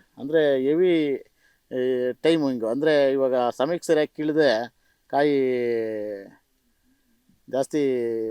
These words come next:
ದಿವ್ಸ, ದಿವ್ಸ ಆದ್ಮೇಲೆ ಕೀಳೋದಕ್ಕೆ ಹೋದ್ರೆ ಅದು ಹಣ್ಣಾಗಿ ಉದುರೋಗಿದೆ. ಯಾರು ಕೇಳೋರಿಲ್ಲ ಸರ್. ಇದುವರೆಗೂ ಹಂಗೆ ನಮ್ಮ ತೋಟದ ಹತ್ರ ಬಂದವರಿಲ್ಲ.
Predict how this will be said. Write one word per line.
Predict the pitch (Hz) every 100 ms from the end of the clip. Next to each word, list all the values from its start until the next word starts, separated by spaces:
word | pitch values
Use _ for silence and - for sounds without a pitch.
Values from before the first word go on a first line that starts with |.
| 110 110 107
ದಿವ್ಸ, | 131 143 139
ದಿವ್ಸ | 151 165
ಆದ್ಮೇಲೆ | 147 143 135
ಕೀಳೋದಕ್ಕೆ | - 143 143 139 123
ಹೋದ್ರೆ | 139 190
ಅದು | 131 117 110
ಹಣ್ಣಾಗಿ | 127 147 131 127
ಉದುರೋಗಿದೆ. | 110 110 104 92
ಯಾರು | 85 _ - 123
ಕೇಳೋರಿಲ್ಲ | - 120 117 107
ಸರ್. | 104 104
ಇದುವರೆಗೂ | 107 131 131 127
ಹಂಗೆ | 117 127 120 113
ನಮ್ಮ | 113
ತೋಟದ | 107 143 143
ಹತ್ರ | 131 117
ಬಂದವರಿಲ್ಲ. | 120 127 127 110